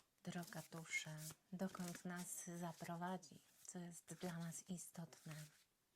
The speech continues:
Istotne dla nas jest karta niemocy. Bywa taki czas, że dopada nas niemoc. Łapie nas za gardło,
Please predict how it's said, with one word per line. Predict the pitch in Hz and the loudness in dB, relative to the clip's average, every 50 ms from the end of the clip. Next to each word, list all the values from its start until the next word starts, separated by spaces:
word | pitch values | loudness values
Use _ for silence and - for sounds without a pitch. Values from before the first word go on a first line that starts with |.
| _ _ - - - - - - - - - - - - - - - - - - - - - - - - | _ _ -18 -16 -16 -14 -14 -16 -16 -16 -18 -18 -20 -20 -20 -20 -20 -20 -20 -20 -18 -16 -16 -10 -4 0
Istotne | 190 185 - - - 220 214 220 208 185 175 175 | 2 2 2 2 2 0 2 4 4 4 4 4
dla | - 190 185 185 180 | 6 6 6 6 6
nas | 180 175 165 - - - | 6 4 2 0 0 0
jest | 170 170 165 165 165 - - - - - - - - - - | 0 2 2 2 0 -2 -2 -6 -12 -14 -14 -16 -16 -8 -2
karta | - 202 185 180 - - - 180 175 | 0 2 2 2 0 -4 -4 -2 0
niemocy. | 165 170 165 165 160 160 147 - - - - 151 160 160 156 - - _ _ _ _ _ _ _ _ _ _ _ _ _ _ _ _ _ _ _ _ _ _ _ _ _ _ _ _ _ _ _ _ _ _ _ _ _ _ _ _ _ _ _ _ _ _ _ _ - - _ _ _ _ - _ _ _ _ - - - - - - _ _ _ _ _ - | 0 0 0 0 0 -2 -4 -4 -8 -8 -8 -8 -8 -10 -10 -12 -18 _ _ _ _ _ _ _ _ _ _ _ _ _ _ _ _ _ _ _ _ _ _ _ _ _ _ _ _ _ _ _ _ _ _ _ _ _ _ _ _ _ _ _ _ _ _ _ _ -20 -20 _ _ _ _ -20 _ _ _ _ -20 -20 -20 -20 -20 -20 _ _ _ _ _ 0
Bywa | 214 196 220 208 180 175 165 | 2 4 6 6 4 4 0
taki | - 165 160 - - _ | -2 -4 -8 -8 -10 _
czas, | - - 147 147 147 - - - - - - _ _ _ _ _ _ _ _ _ _ _ - _ _ - | -8 -6 -6 -6 -6 -8 -10 -12 -12 -14 -18 _ _ _ _ _ _ _ _ _ _ _ -20 _ _ 0
że | 202 208 208 | 4 6 6
dopada | 190 202 202 - 202 190 190 190 | 6 6 6 8 8 8 8 8
nas | 185 185 180 170 - - | 6 6 4 2 2 0
niemoc. | - 170 160 160 156 156 156 - - - - - - _ _ _ _ _ _ _ - - - | 0 2 2 2 0 0 -2 -4 -6 -8 -10 -10 -10 _ _ _ _ _ _ _ -18 -4 2
Łapie | 185 185 175 - 180 175 | 6 6 6 6 4 2
nas | 170 170 170 165 - | 2 2 0 0 0
za | - 185 | -2 0
gardło, | - - 175 170 170 165 - - 170 170 165 160 160 160 | 2 4 4 4 4 2 -2 -6 -4 -2 -2 -2 -2 -4